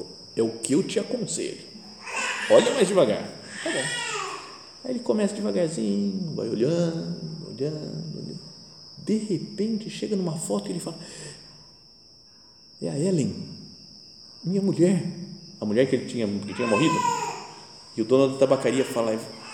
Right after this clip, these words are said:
"É, ela apareceu em algumas fotos daquele ano, né?" Às vezes eu fico pensando se ela veio, passou aqui antes pra comprar, acho que cigarro pra você mesmo.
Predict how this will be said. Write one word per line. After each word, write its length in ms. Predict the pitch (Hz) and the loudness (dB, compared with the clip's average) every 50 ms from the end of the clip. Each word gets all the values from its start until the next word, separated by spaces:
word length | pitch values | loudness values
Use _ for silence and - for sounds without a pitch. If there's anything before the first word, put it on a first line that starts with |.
| - - - | -10 -4 0
"É, 160 | 113 117 123 117 - - - - - - - - - - | 2 2 2 0 -2 -8 -12 -14 -16 -18 -18 -18 -8 -2
ela 140 | 107 107 117 | 2 4 4
apareceu 500 | 117 - 139 135 127 127 - - 135 135 | 4 4 4 4 4 4 2 0 0 0
em 40 | 135 | 0
algumas 340 | 123 123 131 131 131 - - | 0 -2 -2 -4 -4 -4 -2
fotos 260 | - 117 117 - - | 0 0 0 2 0
daquele 320 | - 107 - 117 110 104 | -2 -2 0 0 2 4
ano, 260 | 101 98 101 98 98 95 | 4 4 2 0 -2 -4
né?" 60 | 98 98 - - - - - - - - - - - - - - - - - - | -6 -8 -12 -16 -16 -18 -18 -20 -20 -20 -20 -20 -20 -20 -20 -20 -20 -20 -12 -6
Às 140 | - 151 151 | -4 -2 -2
vezes 140 | 180 190 185 | 0 0 0
eu 40 | 170 | 0
fico 240 | 180 170 - - 165 | -2 -2 -8 -10 -8
pensando 720 | - - 165 135 - - - - 165 170 165 151 123 - - - - - - - - - - - - - - - - - - - - - | -4 -2 -2 -2 -2 -2 0 0 0 2 2 0 -2 -4 -6 -10 -10 -10 -10 -12 -12 -14 -14 -16 -16 -16 -18 -18 -18 -16 -16 -16 -12 -8
se 640 | - - - - - 170 170 165 160 123 110 87 85 - - - - - - - - - - | -6 -4 -4 -2 -2 0 0 2 0 0 -2 -4 -6 -10 -12 -14 -16 -18 -18 -14 -8 -2 2
ela 180 | 151 156 165 | 4 4 4
veio, 260 | 143 143 165 196 202 196 | 4 6 4 4 4 4
passou 320 | 202 - 147 - - 214 | 2 0 0 2 2 0
aqui 240 | - - - 208 185 | 0 0 -2 0 0
antes 600 | 160 180 208 180 - - - - - - - - - - - - - | 2 2 2 0 0 -4 -8 -8 -8 -10 -10 -12 -14 -16 -18 -6 -2
pra 100 | - 135 | 0 0
comprar, 380 | - - 151 135 - - 170 180 | 0 0 -2 -2 0 0 0 0
acho 140 | 175 - 175 | -2 -4 -4
que 80 | - | -6
cigarro 380 | - - - 131 139 151 165 160 | -6 -4 -2 0 2 2 2 2
pra 120 | 165 160 | 2 2
você 280 | 156 147 127 - - - | 2 2 2 2 0 0
mesmo. 300 | 160 135 151 165 - | 0 0 0 0 -2